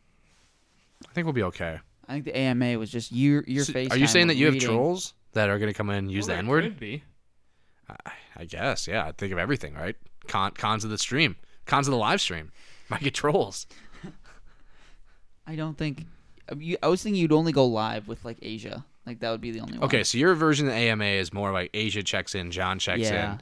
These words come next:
Speaker 1: in.
Speaker 2: yeah, I think that would be, like,
Speaker 1: Yeah.
Speaker 2: because they don't know that, I'm sure Pete's,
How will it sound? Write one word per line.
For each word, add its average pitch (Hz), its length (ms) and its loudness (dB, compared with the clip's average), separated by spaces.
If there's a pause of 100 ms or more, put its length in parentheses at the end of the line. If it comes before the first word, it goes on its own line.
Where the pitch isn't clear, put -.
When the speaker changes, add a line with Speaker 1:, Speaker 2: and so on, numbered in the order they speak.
Speaker 1:
in. 120 100 -6
Speaker 2:
yeah, 117 160 0
I 127 140 0
think 139 160 2
that 120 140 4
would 120 120 2
be, 117 140 2
like, 107 420 -6
Speaker 1:
Yeah. 82 260 -6 (100)
Speaker 2:
because 151 240 -2
they 180 100 4
don't 170 220 4
know 120 340 6
that, 120 240 2 (880)
I'm 135 80 -2
sure 156 300 -6
Pete's, - 280 -16